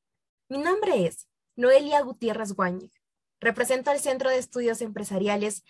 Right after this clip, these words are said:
de la Cámara de Comercio de Cusco. Este proyecto realizamos en conjunto a mi compañera Yamilet Juana Ortiz Condori, ambas de la misma institución. Hablar de Cusco es hablar de magníficos paisajes.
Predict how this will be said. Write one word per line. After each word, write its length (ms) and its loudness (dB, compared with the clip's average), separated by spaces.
de 80 2
la 160 2
Cámara 320 0
de 100 0
Comercio 460 -6
de 100 -2
Cusco. 360 -10
Este 180 0
proyecto 520 0
realizamos 580 -4
en 100 -6
conjunto 460 -6
a 20 -4
mi 100 -6
compañera 680 -2
Yamilet 500 -2
Juana 360 -4
Ortiz 340 -8
Condori, 540 0
ambas 520 0
de 100 -6
la 140 -4
misma 260 -8
institución. 640 -6
Hablar 240 0
de 160 -2
Cusco 540 -10
es 160 -2
hablar 220 0
de 80 0
magníficos 640 -6
paisajes. 680 -10